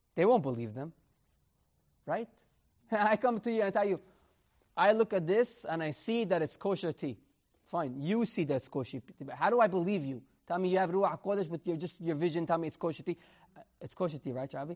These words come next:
Right? But how do I know whether it's kosher or not? The Kohanim know. The Kohanim have this vision. Therefore, Rabotai,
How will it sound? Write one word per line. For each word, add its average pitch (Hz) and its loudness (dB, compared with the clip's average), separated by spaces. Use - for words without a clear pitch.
Right? - -4
But 180 8
how 226 12
do 311 12
I 254 12
know 247 8
whether 247 10
it's 233 4
kosher 277 6
or 254 2
not? 269 2
The 202 6
Kohanim 247 8
know. 254 6
The 220 12
Kohanim 247 6
have 262 4
this 214 0
vision. 202 2
Therefore, 302 6
Rabotai, 214 2